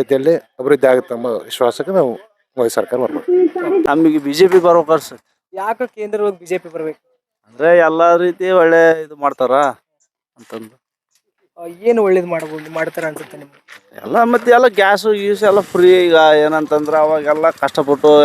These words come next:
Speaker 2: ಎಲ್ಲ ಇದು ಮಾಡ್ತಿದ್ರು. ಒಂದು ಆಮೇಲೆ ಡಿಜಿಟಲ್ ಮಾಡ್ಯಾರ, ಆಮೇಲೆ ಪೇ-, ಪೇ ಟಿ ಎಮ್ ಮಾಡ್ಯಾರ. ಬ್ಯಾಂಕಿಗೆ ಅಲಿದಾಡ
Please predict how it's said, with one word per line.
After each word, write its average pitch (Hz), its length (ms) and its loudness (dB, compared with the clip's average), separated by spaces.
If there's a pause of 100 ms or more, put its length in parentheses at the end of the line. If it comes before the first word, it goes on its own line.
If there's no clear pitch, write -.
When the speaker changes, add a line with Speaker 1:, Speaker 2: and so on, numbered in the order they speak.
Speaker 2:
ಎಲ್ಲ 143 100 2 (100)
ಇದು 135 180 -4
ಮಾಡ್ತಿದ್ರು. 135 480 0 (1000)
ಒಂದು 147 220 2 (680)
ಆಮೇಲೆ 151 360 -2 (460)
ಡಿಜಿಟಲ್ 160 520 2
ಮಾಡ್ಯಾರ, 123 300 2 (1200)
ಆಮೇಲೆ 131 260 0 (160)
ಪೇ-, 135 400 2 (120)
ಪೇ 156 180 2
ಟಿ 170 120 2
ಎಮ್ 170 160 0
ಮಾಡ್ಯಾರ. 117 280 2 (1040)
ಬ್ಯಾಂಕಿಗೆ 180 460 0
ಅಲಿದಾಡ 165 300 2